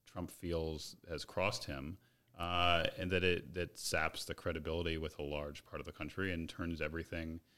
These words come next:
uh, like we've seen the last week, everything from straws to, uh, you know, uh, someone who had been a, uh, a decorated and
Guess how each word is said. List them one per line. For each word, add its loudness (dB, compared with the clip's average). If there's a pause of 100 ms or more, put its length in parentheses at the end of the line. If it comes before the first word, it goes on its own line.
(240)
uh, 4
like 0
we've 0
seen 8 (300)
the -4
last 4
week, 6
everything 2
from -10
straws 2
to, -2 (440)
uh, 2 (140)
you -8
know, -6 (340)
uh, -2
someone 4
who 4
had 4 (260)
been 2
a, 2 (400)
uh, -2
a -2
decorated 0
and -4